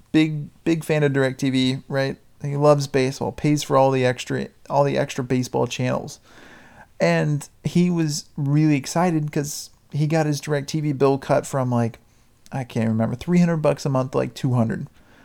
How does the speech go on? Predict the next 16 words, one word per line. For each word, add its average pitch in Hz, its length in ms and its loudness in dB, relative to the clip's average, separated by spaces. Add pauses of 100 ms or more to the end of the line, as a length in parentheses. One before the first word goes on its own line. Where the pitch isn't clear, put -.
(680)
Think - 340 -2
about 127 320 0
that. 127 440 2
Like, 151 200 -10
that's 196 220 2
a - 100 -6
huge 175 560 2
expense. - 680 -6 (100)
I 165 60 -6
mean, 127 140 -2
that - 420 2
even 180 240 4
by 127 120 4
itself 139 400 2
seems 123 380 -2
like, 113 300 0